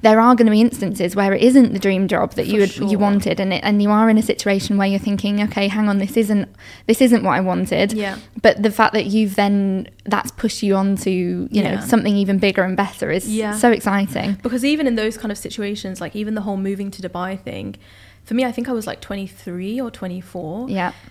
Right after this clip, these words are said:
Speaker 2: And for me, and it, it kind of touches on as well, like, when you start your own business or when you start freelancing,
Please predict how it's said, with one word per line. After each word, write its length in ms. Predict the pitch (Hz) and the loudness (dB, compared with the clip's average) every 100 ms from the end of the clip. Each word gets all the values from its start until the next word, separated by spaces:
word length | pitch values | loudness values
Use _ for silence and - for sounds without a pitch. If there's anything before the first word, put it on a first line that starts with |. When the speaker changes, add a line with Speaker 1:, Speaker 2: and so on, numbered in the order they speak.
| - _ - | -20 _ -20
Speaker 2:
And 160 | - 220 | -14 -10
for 120 | 240 | -4
me, 340 | 226 240 214 - | -2 0 -2 -4
and 140 | 214 | -4
it, 160 | 208 - | -4 -4
it 140 | 240 | -4
kind 240 | - 254 262 | 0 0 0
of 60 | |
touches 440 | 247 254 247 - 240 | -2 -4 -4 -4 -2
on 220 | 226 226 | -2 -2
as 180 | 208 208 | -4 -6
well, 360 | 208 190 190 | -4 -4 -2
like, 320 | 240 202 - - | -2 -4 -6 -12
when 160 | - 202 | -8 -6
you 80 | 202 | -6
start 260 | - 208 | -6 -6
your 120 | 190 190 | -4 -4
own 80 | 196 | -4
business 320 | 190 208 214 | -6 -8 -8
or 40 | |
when 120 | 220 185 | -6 -8
you 60 | |
start 240 | 180 180 - | -8 -10 -10
freelancing, 580 | 202 196 190 - 208 | -8 -8 -8 -8 -10